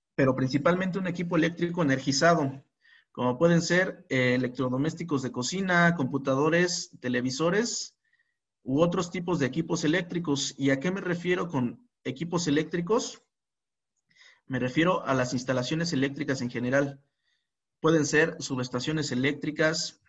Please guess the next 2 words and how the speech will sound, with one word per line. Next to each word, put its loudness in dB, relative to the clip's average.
transformadores, 0
etcétera. -6